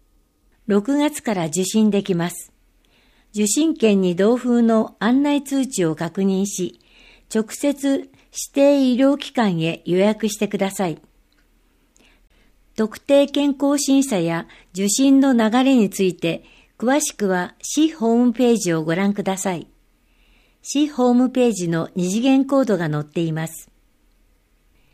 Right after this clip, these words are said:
検診の注意点。一、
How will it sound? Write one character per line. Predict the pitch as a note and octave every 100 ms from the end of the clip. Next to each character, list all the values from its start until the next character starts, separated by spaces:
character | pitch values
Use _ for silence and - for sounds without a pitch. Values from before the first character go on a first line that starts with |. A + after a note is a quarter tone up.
| _ _ _ _ _ _ _
検 | C4 C#4+ D4+
診 | C#4 C#4 C4
の | C4+
注 | C4+ B3 B3 A#3+
意 | A#3
点。 | - C#3+ C#3 - _ _ _ _ _ _ _ _
一、 | F3+ F3+ A3 -